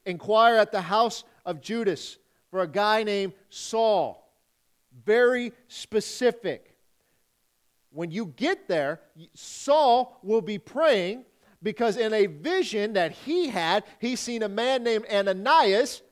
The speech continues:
and he's gonna put his hand on him that he will receive his sight. So you have two different things that are taking place coming together, but very, very specific. And we know how the rest of that plays out. Word of wisdom,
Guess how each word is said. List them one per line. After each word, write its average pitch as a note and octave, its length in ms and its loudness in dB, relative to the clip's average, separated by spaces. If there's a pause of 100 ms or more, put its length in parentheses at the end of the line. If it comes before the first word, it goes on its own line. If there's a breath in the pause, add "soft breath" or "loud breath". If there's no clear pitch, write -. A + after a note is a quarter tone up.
(200 soft breath)
and G3 80 -6
he's G3+ 80 -4
gonna A3 140 -4
put G#3+ 160 -2
his G3 100 -2
hand G#3 280 -4
on E3 120 0
him F#3+ 120 -4
that F3 100 -2
he F3+ 100 -2
will E3+ 140 -4
receive E3 400 -8
his F#3 220 -8
sight. A3 320 -4 (260 loud breath)
So A3+ 120 -8
you A3 120 -2
have G#3 160 0
two C#4+ 160 -2
different C#4 320 -6
things C4 240 -4
that G#3+ 100 -2
are G3 60 -2
taking G#3+ 380 -6
place A3+ 340 -2 (220 loud breath)
coming G#3 280 -4
together, G3 460 0 (200 loud breath)
but F3+ 160 -4
very, G3 440 -2
very F3+ 400 -4
specific. - 720 -10 (380)
And D3 100 -10
we D#3+ 120 -8
know D#3 160 -4
how C#3+ 180 -6
the C3 80 -10
rest C3 240 -8
of B2 80 -18
that C3 240 -10 (300)
plays C#3 260 -12
out. C#3 260 -6 (1000)
Word D3 160 -8
of C3 100 -10
wisdom, F#3+ 540 -8